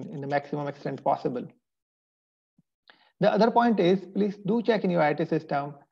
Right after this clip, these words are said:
whether do you have a compatibility of issuing an invoice in case of advance. Okay, and not only the issuing of invoice, how you later on, you know, adjust this value,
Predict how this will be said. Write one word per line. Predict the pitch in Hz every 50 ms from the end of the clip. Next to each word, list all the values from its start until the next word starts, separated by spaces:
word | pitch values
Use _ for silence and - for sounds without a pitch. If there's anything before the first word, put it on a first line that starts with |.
| _ _ _ _ -
whether | 160 165 156 175 165
do | 143 - 180
you | 185 185
have | 165 - 175 185 185 196 -
a | 175 165
compatibility | - - 156 147 143 - 160 156 165 165 160 160 160 156 160 170 - -
of | - 151 143 - - - _ _ _ -
issuing | - 165 - - 170 170 165 160
an | 151
invoice | 147 143 139 139 147 151 143 156 151 - -
in | - 160 131
case | - 151 143 139
of | 139 - - - -
advance. | 165 123 127 135 135 127 123 - - _ _ _ _ _ _ _ _ _ _ _ _ _ _ _ - -
Okay, | 165 - 226 247 208 - - _ _ _ _ _ _ _ _ _ _ _ - -
and | 151
not | 156 190 202 190
only | 226 226 233 226 214
the | 190 180
issuing | 170 - 202 185 175
of | 175 - - -
invoice, | 151 147 147 160 139 - - - - _ _ _ _ _ _ _ _
how | - - - 170 185 208 208 202
you | 190 196
later | 180 160 170 175 170 185 180 185
on, | 185 190 190 -
you | - 175 165
know, | 175
adjust | 196 175 160 135 127 - - 214 208 214 - - - -
this | 165 156 -
value, | 151 160 160 156 139 131 131